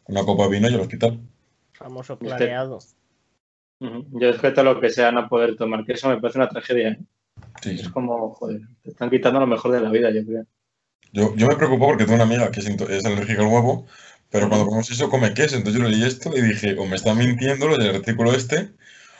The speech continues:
Speaker 1: o mi amiga no tiene alergia, tiene intolerancia, y eso, porque si no cualquier día se nos pone como un bollo ahí en medio de la calle ancha y hay que llamar al ciento doce.
Speaker 3: Bueno, muchas veces por desconocimiento igual,
Speaker 1: Sí, sí, sí,
Speaker 3: me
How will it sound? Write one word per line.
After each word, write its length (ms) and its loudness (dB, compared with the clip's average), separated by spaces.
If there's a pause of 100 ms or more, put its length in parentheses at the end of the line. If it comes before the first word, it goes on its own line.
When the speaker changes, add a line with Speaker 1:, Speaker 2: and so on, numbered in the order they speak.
(340)
Speaker 1:
o 340 6 (120)
mi 140 0
amiga 340 0
no 160 -4
tiene 180 -2
alergia, 320 0
tiene 180 -2
intolerancia, 840 0
y 100 -2
eso, 200 -2
porque 200 -2
si 140 -6
no 120 -2
cualquier 340 0
día 120 0
se 80 -4
nos 140 -6
pone 240 0
como 140 2
un 140 0
bollo 260 4
ahí 120 0
en 120 -6
medio 180 0
de 80 4
la 140 2
calle 220 2
ancha 400 -2 (300)
y 80 -2
hay 60 -2
que 60 0
llamar 240 2
al 60 -2
ciento 220 -6
doce. 260 -4 (680)
Speaker 3:
Bueno, 340 -6
muchas 440 2
veces 160 6
por 180 4
desconocimiento 760 0
igual, 380 0
Speaker 1:
Sí, 120 -14
sí, 80 -14
sí, 220 -10
Speaker 3:
me 60 -8